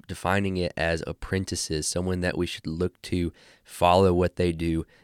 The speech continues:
and begin to look more like them. And so as I do this,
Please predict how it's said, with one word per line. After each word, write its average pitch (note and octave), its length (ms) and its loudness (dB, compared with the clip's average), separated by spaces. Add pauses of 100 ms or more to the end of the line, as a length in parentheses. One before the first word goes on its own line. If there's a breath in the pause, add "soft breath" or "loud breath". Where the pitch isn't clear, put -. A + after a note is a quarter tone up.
and E2+ 80 -6
begin E2 280 -2
to D#2 100 -6
look E2 180 -2
more E2 380 -6
like D2+ 340 -8
them. E2+ 380 -2 (340 soft breath)
And F2+ 120 -6
so G#2 200 0
as G2+ 200 4
I F2+ 100 2
do C3+ 260 0
this, F2 440 -2